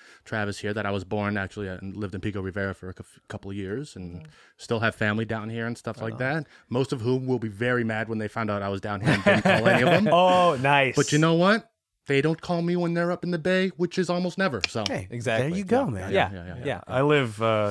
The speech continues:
Speaker 4: not, it's not important which, but we live next to a fast food restaurant. And, uh, if I was to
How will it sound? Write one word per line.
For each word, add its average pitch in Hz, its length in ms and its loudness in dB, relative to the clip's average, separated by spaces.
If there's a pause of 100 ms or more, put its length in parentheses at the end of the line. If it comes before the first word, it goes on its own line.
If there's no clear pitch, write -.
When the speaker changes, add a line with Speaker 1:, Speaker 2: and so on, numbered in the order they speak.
(140)
Speaker 4:
not, 135 400 2
it's 127 120 -2
not 151 140 4
important 120 380 2
which, 117 400 0
but 113 140 0
we 107 140 -4
live 113 220 -2
next 110 240 -2
to 107 140 -6
a 98 40 -6
fast 110 380 -4
food 117 220 -6
restaurant. 104 600 -4 (100)
And, 98 400 -6
uh, 98 280 -4 (140)
if 127 180 -2
I 139 120 4
was 135 260 0
to 104 400 -4